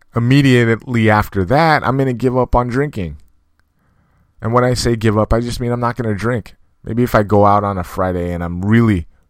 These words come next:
really gonna drink that night. 'Cause, hey, we all do it. If I am gonna drink and have a good time, whatever, and be safe at the same time, right? I'm not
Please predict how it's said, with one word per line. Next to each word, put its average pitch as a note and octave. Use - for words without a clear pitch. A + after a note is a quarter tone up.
really B2+
gonna A2
drink G2
that E2
night. C#2
'Cause, C3+
hey, E2
we A2
all G2+
do E2
it. E2
If G2+
I A2
am C#3+
gonna A#2
drink G2
and F#2
have F#2
a F2+
good E2+
time, F2
whatever, D#2+
and G2+
be G2
safe E2+
at E2
the F2
same D#2+
time, D#2+
right? D#2
I'm A2+
not A2